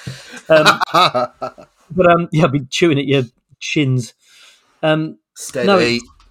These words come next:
Speaker 1: yeah, yeah. No, but what I'm saying is, is, like, I think it's the group of people you're hanging around with. If you're in a, if you're in a, a peer group of people that you want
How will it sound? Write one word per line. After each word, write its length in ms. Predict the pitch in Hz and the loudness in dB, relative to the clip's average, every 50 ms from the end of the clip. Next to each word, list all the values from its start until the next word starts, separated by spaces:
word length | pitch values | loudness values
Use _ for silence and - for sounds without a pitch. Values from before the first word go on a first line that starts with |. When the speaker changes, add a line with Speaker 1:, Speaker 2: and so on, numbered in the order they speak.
| _ - - - - - | _ -18 -18 -16 -6 -2
Speaker 1:
yeah, 220 | 131 139 135 135 117 107 120 - | 0 2 2 2 0 -4 -6 -6
yeah. 160 | - 156 135 127 - _ _ _ - | -4 -4 -4 -6 -8 _ _ _ 0
No, 100 | 196 185 | 2 2
but 140 | 185 175 | 4 4
what 100 | 165 175 | 4 4
I'm 80 | 175 175 | 2 2
saying 280 | - - 170 170 170 170 | 2 0 0 0 0 -2
is, 140 | 156 127 | -2 -4
is, 100 | 135 123 | -4 -2
like, 140 | 139 147 151 - | 0 0 0 0
I 20 | |
think 240 | 135 - 160 135 175 | -2 -4 -4 -4 -6
it's 100 | 151 - | -6 -6
the 80 | 147 | -6
group 220 | 131 156 160 139 143 | -4 -4 -4 -2 -4
of 80 | 147 - | -4 -4
people 220 | 151 139 135 139 | -4 -4 -4 -4
you're 120 | 135 135 127 | -4 -2 -2
hanging 180 | 135 135 131 | -4 -4 -4
around 220 | 135 143 147 156 147 | -4 -4 -4 -2 0
with. 100 | 123 120 | 0 -2
If 120 | 113 - | -2 -2
you're 160 | 147 143 151 | -2 -2 -2
in 80 | 156 147 | -2 -2
a, 60 | 135 120 - _ _ _ | -4 -6 -8 _ _ _
if 240 | - 147 131 131 135 | -6 -6 -6 -6 -4
you're 160 | 139 139 147 | -4 -2 -2
in 80 | 151 147 | -2 -2
a, 320 | 139 127 123 120 113 127 - _ _ _ _ _ _ _ _ _ - | -2 -2 -2 -4 -4 -8 -14 _ _ _ _ _ _ _ _ _ -10
a 120 | 131 120 | -10 -10
peer 320 | - - - 139 143 139 | -8 -4 -2 0 0 0
group 320 | 135 131 113 113 110 - - _ _ _ | -2 -4 -8 -12 -12 -16 -20 _ _ _
of 120 | - 123 - | -20 -16 -10
people 380 | - 135 135 127 - 123 127 113 | -8 -8 -6 -6 -6 -8 -6 -6
that 240 | 120 117 120 - - _ _ _ | -6 -6 -8 -10 -12 _ _ _
you 200 | 143 135 139 127 | -4 -4 -2 -2
want 300 | 110 127 131 131 131 | 0 0 0 0 -2